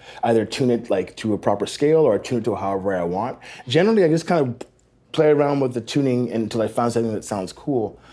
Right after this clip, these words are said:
And it's interesting because I discover music that I would never consciously create, you know? Like, I'm like, "Oh, where did this come from? I have no idea. I just made this up."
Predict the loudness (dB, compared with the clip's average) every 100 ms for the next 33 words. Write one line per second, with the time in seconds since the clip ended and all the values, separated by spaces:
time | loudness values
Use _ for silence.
0 | -12 -8 -6 -4 -4 -2 -2 -2 -4 -2
1 | -2 -2 -4 -10 -20 -20 -4 0 2 0
2 | 2 2 2 0 0 -2 -6 _ _ -4
3 | 0 0 0 0 0 0 -2 -2 -4 -4
4 | -6 -8 -8 -6 -4 -6 -10 _ _ -10
5 | -8 -6 -8 -4 -4 -4 -4 -2 0 0
6 | 0 0 0 2 -2 -2 -6 -4 -4 -4
7 | -6 -6 -6 -4 -4 -4 -4 -4 -6 -8
8 | -6 -6 -6 -6 -6 -12